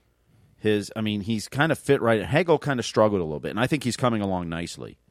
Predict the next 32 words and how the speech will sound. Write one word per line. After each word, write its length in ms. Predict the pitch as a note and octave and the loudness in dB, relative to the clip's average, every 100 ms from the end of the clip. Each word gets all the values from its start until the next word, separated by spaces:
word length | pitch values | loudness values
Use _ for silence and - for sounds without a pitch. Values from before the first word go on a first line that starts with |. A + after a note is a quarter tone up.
| _ _ _ - | _ _ _ -10
And 100 | F#2 | -4
I 80 | A2+ | -2
think 180 | B2+ G#2 | 0 2
by 120 | F#2+ | 0
next 320 | F#2 G2 - | 0 -4 -6
year, 80 | F2 | -6
you're 100 | E2+ | -6
gonna 160 | F2 E2+ | -4 -2
really 360 | F#2 E2+ D#2+ - _ _ _ - | -2 -4 -8 -14 _ _ _ -10
like 320 | F2+ G2 E2 | -4 -4 -4
Brendan 280 | F2 E2 D2+ | -6 -6 -6
Hagel 260 | F2+ D#2+ | -8 -8
on 140 | C#2+ C2+ | -10 -12
this 120 | B1 | -14
team. 220 | - G#1+ - _ _ _ _ _ _ _ _ _ | -16 -20 -20 _ _ _ _ _ _ _ _ _
And, 160 | F#2+ | -12
and, 200 | A2+ G2+ - | -10 -10 -6
and, 180 | A2+ A2+ | -6 -6
and, 180 | A#2 A2 - _ _ | -8 -8 -14 _ _
you 120 | - F#2 | -10 -8
know, 200 | D2 D2 _ | -8 -12 _
people 260 | D#3+ F3 C#3 | -4 0 0
forget, 380 | A#2+ G#2 C3 - | 0 2 2 2
too, 240 | - C#3 | 0 0
because, 360 | F#2+ F2+ A2 F#2 - _ _ _ - | 0 0 0 0 -10 _ _ _ -12
uh, 100 | G#2 - | -12 -8
you 100 | G#2 | -6
know, 80 | F#2+ | -4
when 100 | G2 | -4
they 80 | |
traded 320 | G2+ D3 D3 A#2 | 0 2 2 0
for 360 | G#2+ G2+ F#2 | 2 2 0